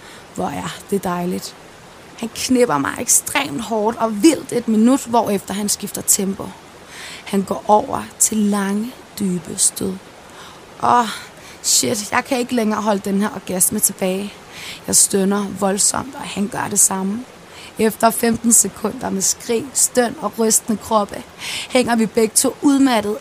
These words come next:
ind over hinanden, imens vi prøver at få vejret igen. Efter lidt tid løsriver vi os og bevæger os langsomt væk fra vandfaldet,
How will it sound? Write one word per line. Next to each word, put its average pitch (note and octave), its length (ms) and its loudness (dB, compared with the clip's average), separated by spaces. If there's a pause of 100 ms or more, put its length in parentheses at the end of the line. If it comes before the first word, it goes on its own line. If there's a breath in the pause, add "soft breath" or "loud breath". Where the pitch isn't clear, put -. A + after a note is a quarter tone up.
ind D4 180 -4
over - 220 -4
hinanden, G#3 580 -2
imens - 360 2
vi G#3+ 60 -2
prøver G3 420 0
at G3 80 -4
få - 300 -6
vejret G3 380 -4
igen. G#3 340 -6 (1600)
Efter A3 380 4
lidt G#3 220 2
tid - 280 2 (420)
løsriver A#3 600 4
vi G3+ 200 -2
os F#3+ 240 0
og G3 100 -2
bevæger G#3 380 4
os G#3 180 4
langsomt G3 560 0
væk F#3+ 160 -4
fra - 160 -6
vandfaldet, G3 720 -4